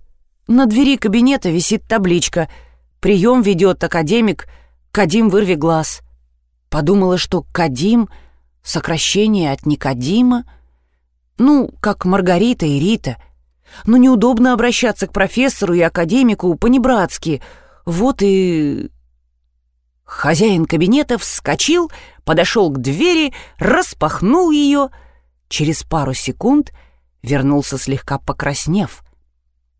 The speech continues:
Взял со стола визитную карточку и положил ее передо мной со словами:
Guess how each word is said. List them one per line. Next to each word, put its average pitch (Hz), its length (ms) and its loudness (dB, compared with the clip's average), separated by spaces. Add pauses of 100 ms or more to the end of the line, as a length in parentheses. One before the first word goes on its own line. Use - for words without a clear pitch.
Взял 123 280 -2
со 143 140 -4
стола 156 280 -2
визитную 131 520 -2
карточку - 600 -4 (520)
и 190 120 -2
положил 156 540 -2
ее 175 240 0
передо 143 380 0
мной 160 280 0
со 160 200 -4
словами: 131 720 -2